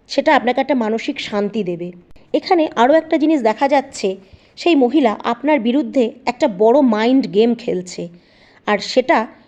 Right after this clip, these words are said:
সেই একই মহিলা, আর তাকে অনেকবার ইউনিভার্স শিক্ষা দিয়েছে, কিন্তু সে তার স্বভাব বদলানোর মধ্যে নেই। তবে এখানে আপনার পূর্বপুরুষেরা আপনাকে আশীর্বাদ দিচ্ছে, কারণ তারা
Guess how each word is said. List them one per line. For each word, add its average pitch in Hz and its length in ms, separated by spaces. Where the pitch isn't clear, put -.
সেই 262 240
একই 247 300
মহিলা, 185 380
আর 208 160
তাকে 220 240
অনেকবার 226 720
ইউনিভার্স 254 500
শিক্ষা 226 320
দিয়েছে, 208 360
কিন্তু 302 280
সে - 320
তার 330 280
স্বভাব 233 340
বদলানোর 214 480
মধ্যে 185 380
নেই। 175 200
তবে 269 240
এখানে 247 280
আপনার 254 360
পূর্বপুরুষেরা 294 720
আপনাকে 233 380
আশীর্বাদ 208 580
দিচ্ছে, 185 420
কারণ 247 260
তারা 233 260